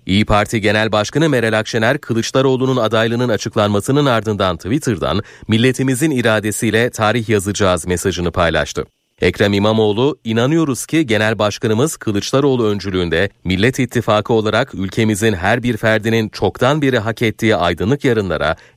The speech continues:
en kısa sürede ulaşacağız." dedi. "Birlikte rahmet vardır, bereket vardır." diyen Mansur Yavaş ise "Türkiye'nin ikinci yüzyılına hep birlikte umutla ve mutlulukla yürüyoruz." ifadesini kullandı.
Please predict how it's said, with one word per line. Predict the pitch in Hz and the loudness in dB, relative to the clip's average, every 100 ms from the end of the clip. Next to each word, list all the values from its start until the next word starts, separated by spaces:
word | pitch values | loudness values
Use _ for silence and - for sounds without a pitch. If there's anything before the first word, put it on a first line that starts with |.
| - | 0
en | 131 156 | 0 0
kısa | - 110 85 - | -4 -4 -2 -2
sürede | 120 113 104 131 | 0 0 2 0
ulaşacağız." | 113 110 - 101 107 82 - | 0 -2 -2 0 0 0 -2
dedi. | 78 71 - _ _ - | -6 -8 -14 _ _ -2
"Birlikte | 104 104 110 147 | 0 0 2 0
rahmet | 117 95 92 135 127 | 2 0 0 -2 0
vardır, | 113 110 113 143 131 | 0 0 0 -2 -2
bereket | 92 101 101 151 165 | -2 0 0 -2 0
vardır." | 131 113 98 104 | 0 0 0 -4
diyen | 90 90 120 | 0 0 0
Mansur | 123 92 87 104 | 0 -2 -2 -2
Yavaş | 87 82 98 | 0 0 -2
ise | - 92 110 - - - | 0 0 0 -4 -20 -4
"Türkiye'nin | 113 107 - 113 113 | -2 0 2 2 2
ikinci | 113 95 92 92 139 | -2 -4 -4 0 2
yüzyılına | 127 113 110 104 95 110 123 | 2 0 0 0 2 0 -2
hep | 98 98 104 | -4 -2 -2
birlikte | 90 92 - 87 - | -2 -2 0 0 0
umutla | 90 135 143 117 135 131 | 2 2 2 0 2 2
ve | 127 | 0
mutlulukla | 120 117 127 131 127 | 0 -2 -2 -2 0
yürüyoruz." | 107 95 92 87 82 | -2 0 0 -2 -2
ifadesini | 82 95 90 85 82 87 80 | -6 0 0 0 -4 -4 -2
kullandı. | 87 80 76 71 | -2 0 0 -2